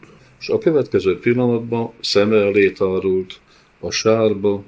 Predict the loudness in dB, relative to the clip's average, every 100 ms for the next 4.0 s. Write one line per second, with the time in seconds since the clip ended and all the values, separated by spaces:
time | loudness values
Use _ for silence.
0 | -14 -6 -4 0 0 2 0 0 -4 -6
1 | -4 -2 -2 -4 -2 -2 0 0 0 -4
2 | -6 -6 -6 -10 -14 _ _ -20 -20 -20
3 | -20 0 2 2 2 2 2 0 0